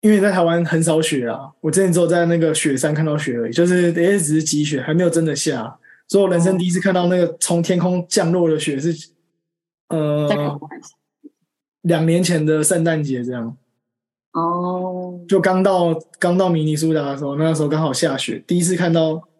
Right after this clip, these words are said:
Speaker 1: 从天空而降的雪。
Speaker 2: 哦。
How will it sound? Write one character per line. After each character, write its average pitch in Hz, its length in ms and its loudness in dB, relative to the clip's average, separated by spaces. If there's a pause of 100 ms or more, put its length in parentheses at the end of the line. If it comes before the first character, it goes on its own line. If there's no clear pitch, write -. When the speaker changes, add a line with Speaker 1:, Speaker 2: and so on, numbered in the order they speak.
(220)
Speaker 1:
从 170 260 0
天 180 160 0
空 175 220 0
而 147 100 0
降 160 180 0
的 139 80 -4
雪。 - 380 -8 (460)
Speaker 2:
哦。 185 920 -2